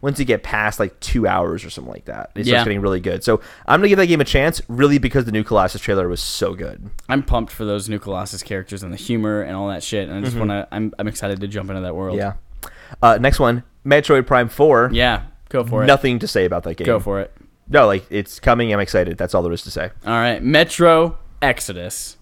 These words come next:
Speaker 1: Yeah.
Speaker 2: This was a big surprise to me.
Speaker 1: I've been talking that, up that series this year, too, on the show, too.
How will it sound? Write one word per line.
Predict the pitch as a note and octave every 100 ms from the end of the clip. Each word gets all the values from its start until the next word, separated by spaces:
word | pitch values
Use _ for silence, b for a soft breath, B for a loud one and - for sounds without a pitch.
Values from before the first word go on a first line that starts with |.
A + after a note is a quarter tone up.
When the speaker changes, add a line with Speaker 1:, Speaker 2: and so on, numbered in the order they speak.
| _
Speaker 1:
Yeah. | F#2+ E2+ F#2+ F#2 - G#2
Speaker 2:
This | D3+ -
was | D3
a |
big | C#3 C3 G#2
surprise | A2 A2 F#2+ F#2+
to | F#2+
me. | F2+ F#2 - - _ _ _ _ _ - A2+
Speaker 1:
I've | C#3+ G#3+
been | F#3 - A#2+
talking | - C#3 C#3 A#2 G#2
that, | G#2+ -
up | A#2 -
that | G2+ -
series | A#2 A2 F#2 -
this | F2 F2
year, | F2
too, | - G2+
on | G#2 D3+
the |
show, | - C#3+
too. | - B2 F2